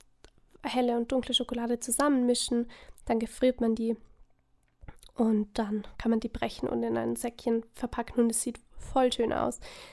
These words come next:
Ist was Besonderes, was Selbstgemachtes, was Essbares und schmeckt richtig gut.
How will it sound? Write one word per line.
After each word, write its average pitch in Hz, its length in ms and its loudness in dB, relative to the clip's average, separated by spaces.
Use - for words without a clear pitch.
Ist - 220 0
was 214 160 -2
Besonderes, 240 640 0
was - 180 -4
Selbstgemachtes, 226 800 -4
was 285 240 -12
Essbares 233 680 0
und 220 500 2
schmeckt - 600 -6
richtig - 340 -12
gut. - 320 -6